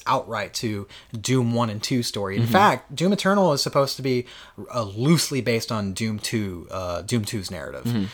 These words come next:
Speaker 1: So that's kind of interesting that they're, like, still, you know, saying, like, "Well, we wanna use that mythology thread that may not have been very, um, fleshed out whatsoever.
Speaker 2: Mm-hmm.
Speaker 1: We're gonna continue with that because you were responding to it." I'm one of the people that responded to it, where I was like,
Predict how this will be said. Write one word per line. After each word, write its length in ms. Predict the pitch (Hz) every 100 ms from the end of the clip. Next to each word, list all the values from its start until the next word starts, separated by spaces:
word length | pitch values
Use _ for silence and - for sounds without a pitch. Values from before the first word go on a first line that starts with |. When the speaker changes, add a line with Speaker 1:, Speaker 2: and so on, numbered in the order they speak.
| -
Speaker 1:
So 160 | -
that's 200 | 120 190
kind 160 | - 160
of 80 | 123
interesting 340 | 113 - 110
that 100 | 101
they're, 200 | 107 98
like, 200 | 98 95 - -
still, 880 | - - - 123 127 120 107 95 - - - -
you 80 | 110
know, 80 | 104
saying, 240 | 113 107
like, 160 | 101 -
"Well, 320 | 104 104 101
we 140 | 98 113
wanna 280 | 110 123 117
use 240 | 117 117
that 160 | 113 107
mythology 600 | 104 110 107 123 131 135
thread 400 | - 139 151 151
that 180 | 107 101
may 300 | 104 107 107
not 360 | 101 98 101
have 240 | 101 104 95
been 220 | 101 98
very, 680 | 90 90 92 98 95 92 92
um, 500 | 87 87 85 82 131
fleshed 400 | - 117 110 -
out 240 | 98 -
whatsoever. 540 | 95 - 95 90 139 -
Speaker 2:
Mm-hmm. 260 | 113 110 101 - - 120 120
Speaker 1:
We're 140 | 139
gonna 120 | 131
continue 360 | 120 - 123 110
with 100 | 101
that 160 | 104
because 320 | 113 110 98 101
you 160 | 101
were 100 | 98
responding 420 | 95 - 90 78
to 100 | -
it." 40 | -
I'm 160 | - 247
one 100 | 160
of 40 |
the 60 | 127
people 200 | 131 113
that 60 |
responded 460 | 80 - 104 90 69
to 160 | - 65
it, 120 | -
where 100 | 104
I 20 |
was 140 | 78 -
like, 200 | -